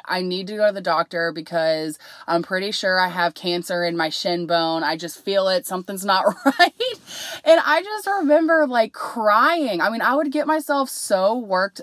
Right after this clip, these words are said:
up that I would just be sobbing in bed at night. And this happened all the time. This, and I mean, I didn't tell my parents or anything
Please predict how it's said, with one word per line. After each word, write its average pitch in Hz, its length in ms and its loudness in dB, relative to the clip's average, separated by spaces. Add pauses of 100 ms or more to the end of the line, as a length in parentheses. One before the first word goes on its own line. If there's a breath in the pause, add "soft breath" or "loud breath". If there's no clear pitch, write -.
up 165 320 2
that 185 180 0
I 175 220 4
would 208 220 -6
just 202 340 -8
be 180 140 -6
sobbing 175 840 0
in 151 280 -6
bed 147 220 -4
at 143 140 -4
night. 110 400 -12 (400 loud breath)
And 226 140 2
this 294 160 0
happened 359 460 0
all 190 300 6
the 196 120 -6
time. 170 400 0
This, 196 280 -4
and 220 300 -6
I 196 100 2
mean, 196 120 -4
I 147 80 -2
didn't 165 220 -6
tell 220 120 2
my 220 120 2
parents 180 420 -2
or 170 60 -2
anything 165 500 -4